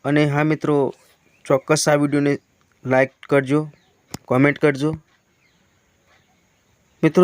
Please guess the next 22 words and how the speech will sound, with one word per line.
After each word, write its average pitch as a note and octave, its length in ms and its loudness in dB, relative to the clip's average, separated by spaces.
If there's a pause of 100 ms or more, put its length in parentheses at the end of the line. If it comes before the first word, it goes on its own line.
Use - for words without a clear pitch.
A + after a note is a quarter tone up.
(120)
જેટલું D#3+ 300 2
પણ E3 180 0
શોલ્ડર D#3 380 2
હોય E3 220 2 (640)
એટલું C#3 260 -2 (120)
આ D3 100 4
રીતે D3+ 200 -2
આપણે D3 220 0
માર્કિંગ C3+ 320 -2
કરી C#3+ 180 0
દેવાનું. D3+ 360 2 (1120)
કોલરવાળા D#3 480 4
ડ્રેસમાં D3+ 380 0
મિત્રો D3+ 220 0 (280)
જેટલું D3 300 -2
પણ D3 180 0
શોલ્ડર C#3 380 2
હોય D3 200 4
એટલું C#3+ 220 0
જ C3+ 40 -14 (500)
મૂકી C#3 320 0
દેવાનું D3+ 340 4